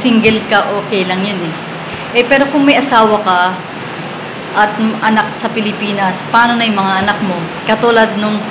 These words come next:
shoutout sa'yo, Alejandro, at para sa, at sa asawa mo ito, ah,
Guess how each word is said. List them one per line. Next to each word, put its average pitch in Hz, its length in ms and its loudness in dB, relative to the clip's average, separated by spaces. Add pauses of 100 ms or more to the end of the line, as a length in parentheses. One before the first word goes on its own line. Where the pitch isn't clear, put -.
(1120)
shoutout 240 400 2
sa'yo, 233 240 2
Alejandro, 202 560 0 (160)
at 196 160 2 (160)
para 208 160 4
sa, 208 240 0
at - 40 -8 (280)
sa 214 160 2
asawa 208 240 4
mo - 80 -4
ito, 220 180 -2 (640)
ah, 185 720 0